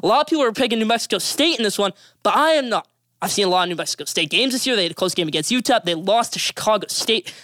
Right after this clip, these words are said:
They have Teddy Allen, who was outstanding in the Big Ten last year on Nebraska, gave Michigan a thirty piece, everything like that. But he left Nebraska, is at New Mexico State now,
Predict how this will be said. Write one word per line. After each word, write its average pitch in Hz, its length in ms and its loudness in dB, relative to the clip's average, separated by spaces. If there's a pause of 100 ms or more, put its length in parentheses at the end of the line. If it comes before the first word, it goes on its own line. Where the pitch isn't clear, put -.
They - 80 0
have 180 80 -2
Teddy 269 320 0
Allen, 214 240 2
who 285 220 0
was 269 320 0
outstanding 277 960 -2
in 208 80 -4
the 175 40 -2
Big 170 180 -2
Ten 175 180 0
last 175 200 0
year 170 120 0 (260)
on 175 100 0
Nebraska, 180 460 2
gave 165 260 -2
Michigan 170 340 0
a 156 40 -2
thirty 196 300 0
piece, 208 280 -2 (280)
everything 202 160 2
like 202 140 0
that. 180 200 2
But 160 40 -2
he 160 60 0
left 233 200 2
Nebraska, 175 580 0
is 175 80 -2
at 226 140 4
New 226 60 -2
Mexico 180 280 -2
State 196 300 0
now, 165 180 0